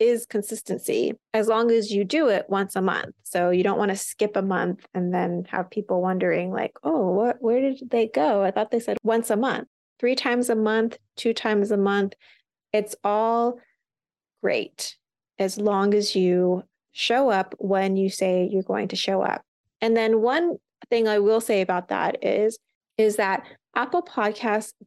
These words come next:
does like weekly episodes. It makes it just more likely that the algorithm will promote it within Apple Podcasts. But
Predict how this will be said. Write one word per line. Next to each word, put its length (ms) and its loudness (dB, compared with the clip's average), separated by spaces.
does 480 2
like 340 0
weekly 480 0
episodes. 760 -4
It 240 0
makes 380 -2
it 200 0
just 220 -2
more 260 2
likely 520 2
that 300 0
the 220 -2
algorithm 800 2
will 360 -2
promote 440 2
it 240 2
within 720 -2
Apple 320 -4
Podcasts. 920 -8
But 240 -2